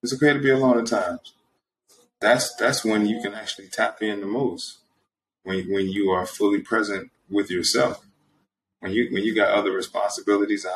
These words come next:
obligations and things like that with other people and places, it, it can be hard to detach yourself from those things because they're, they're ever present. But when you have time to be fully present with yourself,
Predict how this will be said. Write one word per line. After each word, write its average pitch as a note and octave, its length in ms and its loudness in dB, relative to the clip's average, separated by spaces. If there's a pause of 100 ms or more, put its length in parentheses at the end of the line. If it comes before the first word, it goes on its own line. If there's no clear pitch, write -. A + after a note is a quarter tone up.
obligations G#2 560 -2
and G2+ 120 -8
things G#2 300 -2
like G2+ 260 -4
that G#2+ 360 -4
with F#2+ 200 -8
other G2+ 200 -2
people G#2 360 -4
and G2+ 100 -6
places, G#2+ 560 -2 (480)
it, G#2+ 220 -6
it G#2+ 140 -8
can G#2+ 80 -2
be G#2+ 140 0
hard A2+ 420 -10 (160)
to G2+ 400 0
detach A2+ 520 -4
yourself F#2+ 400 -8
from F#2+ 180 -16
those F#2+ 220 -10
things F#2+ 280 -8
because F2+ 380 -18
they're, F#2 260 -4 (300)
they're F#2+ 320 -2 (120)
ever G2+ 240 0
present. B2 480 -10 (180)
But F#2 100 -2
when F#2 260 -8
you C3 180 -10
have A#2 320 -8
time B2+ 460 -6 (340)
to G#2 100 -4
be G#2 140 2
fully B2+ 320 0
present C3 400 -2
with B2+ 180 -4
yourself, D3+ 480 -6